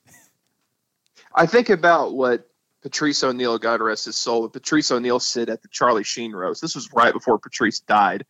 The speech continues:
Pretty much the last thing he said before he died. Talking about Emilio Estevez, he was like, "Here he is.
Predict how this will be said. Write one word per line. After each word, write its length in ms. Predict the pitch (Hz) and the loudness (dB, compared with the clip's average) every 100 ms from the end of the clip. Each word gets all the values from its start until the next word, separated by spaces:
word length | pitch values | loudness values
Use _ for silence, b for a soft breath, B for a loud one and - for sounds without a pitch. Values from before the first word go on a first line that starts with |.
| b | b
Pretty 140 | - 285 | 0 2
much 140 | 262 | 2
the 80 | 185 | 0
last 320 | 160 156 160 - | 2 0 0 -6
thing 140 | 156 | -8
he 160 | 135 117 | -10 -14
said 420 | - - 170 - | -8 0 2 2
before 300 | 123 - 117 | -4 -8 -10
he 120 | 117 | -10
died. 340 | 117 101 107 - _ b b b b | -8 -6 -6 -8 _ b b b b
Talking 180 | - 175 | 0 2
about 200 | 175 170 139 | 4 0 -2
Emilio 340 | 160 160 143 | -4 -2 -2
Estevez, 680 | 151 165 151 131 113 120 - | -2 -4 -8 -8 -6 -6 -8
he 120 | 160 | -8
was 120 | 143 | -6
like, 160 | 139 127 | -4 -2
"Here 280 | - 359 311 | 2 4 4
he 340 | 311 311 170 | 2 2 2
is. 320 | 139 139 147 | 4 2 -2